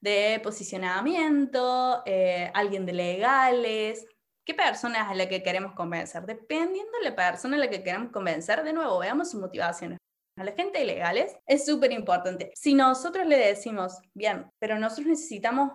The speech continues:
convertir esto para que funcione para todas las personas", porque cuando nosotros queramos ir a otros países, necesitamos responder a las leyes de accesibilidad de esos países.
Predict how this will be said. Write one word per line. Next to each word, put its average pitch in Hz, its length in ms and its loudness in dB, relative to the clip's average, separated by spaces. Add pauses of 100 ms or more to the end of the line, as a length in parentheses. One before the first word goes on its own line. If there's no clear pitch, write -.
convertir 196 600 2
esto 220 580 -2
para 196 340 4
que 185 120 -10
funcione 233 880 -2
para 175 240 -4
todas 202 160 -2
las 214 140 -10
personas", 175 800 -4 (260)
porque 247 380 4
cuando 233 380 0
nosotros 247 640 -4
queramos 240 500 2
ir 226 140 0
a - 20 4
otros 208 260 -8
países, 196 920 0
necesitamos 226 1000 -2
responder 202 640 0
a 226 60 4
las 190 220 -4
leyes 254 420 0
de 190 120 0
accesibilidad 196 880 -2
de 339 60 0
esos 196 240 -6
países. 175 640 -2